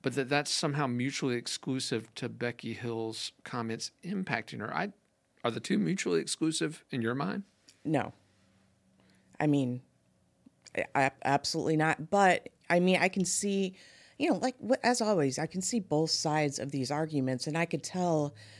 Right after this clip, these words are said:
Speaker 2: you know, when they brought the affidavit up and wanted the juror to read it to refresh her memory and the, the, you know, the arguments, whether, whether or not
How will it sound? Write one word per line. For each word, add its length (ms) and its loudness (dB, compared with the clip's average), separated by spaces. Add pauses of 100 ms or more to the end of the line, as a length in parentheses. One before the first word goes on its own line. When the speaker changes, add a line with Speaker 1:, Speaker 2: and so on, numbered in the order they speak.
(220)
Speaker 2:
you 140 0
know, 360 2
when 360 4
they 120 6
brought 340 0
the 100 -2
affidavit 680 0
up 320 -2
and 200 -2
wanted 340 -4
the 100 -4
juror 280 -2
to 300 -8
read 160 -2
it 140 -2
to 120 -10
refresh 360 -6
her 80 -6
memory 360 0
and 80 -2
the, 200 -6 (480)
the, 480 -2 (420)
you 100 2
know, 240 2 (180)
the 160 2
arguments, 680 2
whether, 520 0
whether 380 0
or 60 0
not 600 -2